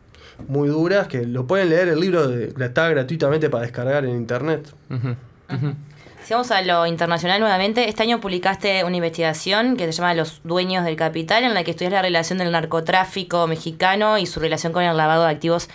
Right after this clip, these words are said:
Speaker 3: en Uruguay. ¿A qué conclusiones llegaste?
Speaker 1: Está, es Los Protectores del Capital, se llama el
Speaker 2: Protectores del
Speaker 1: libro.
Speaker 2: Capital.
Speaker 1: Se presenta el primero de septiembre a las siete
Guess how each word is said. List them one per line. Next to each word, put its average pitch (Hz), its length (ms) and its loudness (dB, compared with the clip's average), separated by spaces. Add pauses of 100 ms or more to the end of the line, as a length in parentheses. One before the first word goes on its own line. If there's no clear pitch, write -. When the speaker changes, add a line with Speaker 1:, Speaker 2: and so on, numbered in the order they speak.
(280)
Speaker 3:
en 160 180 0
Uruguay. 160 520 2
¿A 170 140 2
qué 196 100 -2
conclusiones 170 560 -2
llegaste? 147 440 -4 (360)
Speaker 1:
Está, 127 320 -4 (140)
es 131 280 -4
Los 151 140 0
Protectores 156 500 2
del 160 100 0
Capital, 135 440 0
se 131 100 -8
llama 139 280 2
el 127 40 0
Speaker 2:
Protectores - 160 2
del 170 160 4
Speaker 1:
libro. 190 120 4
Speaker 2:
Capital. 120 200 -2 (380)
Speaker 1:
Se 139 180 -2
presenta 170 380 0
el 160 80 0
primero 151 300 2
de 143 100 4
septiembre 143 560 0
a 123 60 0
las 120 160 -2
siete 139 580 0